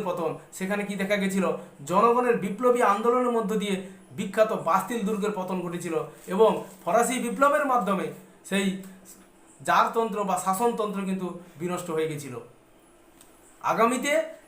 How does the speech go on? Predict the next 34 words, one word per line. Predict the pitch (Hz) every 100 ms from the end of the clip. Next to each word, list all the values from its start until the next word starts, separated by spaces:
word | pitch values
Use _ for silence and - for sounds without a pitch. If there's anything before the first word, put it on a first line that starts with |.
| _
এই | 185 202 - - - -
আরজি | 190 190
কর | 233 233
আন্দোলন | 214 214 208 202
কিন্তু | 202 196
ব্যর্থ | 185 180 180
নয়, | 180 170 139 - -
আমাদের | 143 165 175 185
সামনে | 180 175 170
নতুন | 170 170 185
এক | 170 143
দিগন্ত | 160 180 190 180
খুলে | 160 160
দিয়ে | 151 151
গেল | 147 135 127 - _
যে | 147
কিভাবে | 151 165 160 165
আন্দোলন | 156 147 156 160 151 147 - -
করতে | 165 185
হয় | 175 175 - -
এবং | 156 160 147
অধিকার | 147 147 151 -
ছিনিয়ে | 143 139
আনতে | 131 127
হয়। | 123 123 - - _
অবশ্যই | 147 214 214 202
সেটা | 185 165 160 - -
শাসক | - - 156 214 208 - - -
এবং | 147 151 143
বিরোধী | 160 208 240 196
পক্ষের | 190 190 165
কাছে | 165 156 147 - -
একটা | 147 147
বার্তা। | 135 143 143 139 117